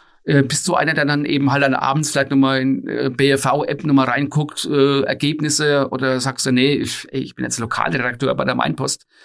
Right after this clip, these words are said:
äh, und bin Möscht-Trainer, mich interessiert Möscht und die Liga und mehr nicht, oder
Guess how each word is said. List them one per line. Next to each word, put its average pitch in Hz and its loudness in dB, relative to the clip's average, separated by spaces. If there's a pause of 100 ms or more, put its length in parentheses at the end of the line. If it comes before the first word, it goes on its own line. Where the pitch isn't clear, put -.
(380)
äh, 127 2
und 135 -2
bin 127 -2
Möscht-Trainer, 160 0 (280)
mich 131 2
interessiert 139 0
Möscht 180 0
und 147 -2
die 147 0
Liga 175 2
und 147 2
mehr 139 4
nicht, 208 -2
oder 156 -2